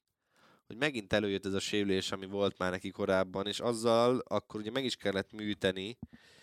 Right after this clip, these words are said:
és négy és fél hónapot kihagyott ez miatt, a szemsérülés miatt. Tehát, hogyha ezt most megteszi, akkor megint lemarad úgy, ahogy van cakli-pakli az összes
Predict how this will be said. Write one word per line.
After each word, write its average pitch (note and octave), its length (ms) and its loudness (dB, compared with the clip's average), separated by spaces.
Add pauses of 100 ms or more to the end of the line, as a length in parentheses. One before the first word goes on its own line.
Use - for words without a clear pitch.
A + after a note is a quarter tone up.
(120)
és - 140 -12
négy C#3 300 0
és G2+ 160 0
fél G2+ 240 2
hónapot F#2 480 -6
kihagyott F#2+ 460 -4
ez F#2+ 60 -6
miatt, F#2+ 280 -6
a G2+ 40 -10
szemsérülés F#2 720 -6
miatt. F#2 320 -4
Tehát, G2 160 -2
hogyha G2+ 180 -4
ezt G2+ 200 2
most G#2 140 -14
megteszi, G#2+ 500 -2
akkor G#2+ 300 -6
megint G#2 300 -2
lemarad F2+ 340 0
úgy, F#2 140 -6
ahogy E2+ 140 -4
van - 140 -14
cakli-pakli F2 560 -6
az F2+ 60 -4
összes F#2+ 440 -4